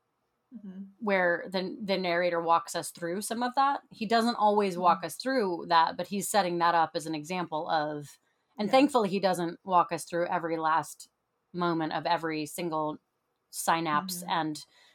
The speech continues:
Speaker 2: you know, but it, I think it's important in, when you're setting up a character and dynamic that,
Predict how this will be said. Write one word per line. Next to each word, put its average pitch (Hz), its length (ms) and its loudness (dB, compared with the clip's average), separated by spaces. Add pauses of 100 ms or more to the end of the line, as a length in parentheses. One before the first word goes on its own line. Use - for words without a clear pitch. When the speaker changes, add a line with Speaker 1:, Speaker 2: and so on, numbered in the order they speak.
Speaker 2:
you 202 140 -4
know, 151 360 -2 (280)
but 208 480 0
it, 202 160 -2
I 233 80 2
think 220 160 2
it's 202 100 -2
important 185 520 0
in, 175 300 -4
when 175 140 -2
you're 156 80 -2
setting 156 320 0
up 170 160 4
a 151 80 -2
character 143 400 -10
and 147 100 -8
dynamic 143 460 -8
that, 151 200 -6